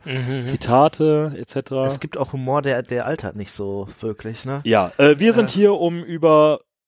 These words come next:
Speaker 2: Fanzeug zu sprechen. Und wir haben vorher schon gesagt, äh, wir versuchen, das strukturiert zu halten und das als erste Sonderfolge zu sehen und wollen heute über Lord of the Weed sprechen. Mit
Speaker 3: Korrekt.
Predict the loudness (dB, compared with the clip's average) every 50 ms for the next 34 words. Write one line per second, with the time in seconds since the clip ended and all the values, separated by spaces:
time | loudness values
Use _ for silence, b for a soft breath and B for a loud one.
0 | _ _ -20 -6 0 2 4 6 6 4 2 0 -4 -12 -14 -16 -18 -18 -8 -4
1 | -2 0 0 -2 -4 -8 -12 -14 -12 -8 -6 -6 -4 -4 -6 -6 -2 0 2 2
2 | 2 2 0 -2 -8 -8 -2 2 4 4 4 4 0 -4 -6 -4 -2 0 0 0
3 | 0 -2 -6 -14 -20 _ _ -6 -4 -4 -4 -4 -4 -4 -4 -4 -4 -6 -6 -6
4 | -6 -4 -4 -4 -4 -6 -10 -12 -12 -12 -8 -6 -6 -6 -4 -4 -2 0 0 0
5 | -2 -6 -12 -12 -12 b b b b b b b b b b b b _ -4 -2
6 | -2 -2 -4 -8 -10 -16 -20 -4 0 0 0 2 2 0 0 2 4 4 4 4
7 | 2 -2 -2 0 0 0 0 -2 -2 -2 -4 -4 -4 -8 -12 -14 -12 -8 -4 -2
8 | -2 -2 -2 -4 -6 -12 -14 _ _ _ _ _ _ _ _ _ _ _ -12 -10
9 | -2 2 4 6 6 4 2 2 2 2 2 2 2 0 -2 -4 -4 -4 -2 2
10 | 4 6 6 6 4 2 -2 _ _ _ _ _ _ _ _ 0 2 2 2 2
11 | 0 -2 2 4 4 2 2 0 -8 -16 -20 _ _ _ _ _ _ _ -16 -4
12 | -2 0 0 0 -2 -6 -12 -20 -20 -20 _ _ _ _ _ _ _ _ _ _
13 | _ -10 -8 -8 -8 -6 -4 -4 -4 -4 -6 -12 -16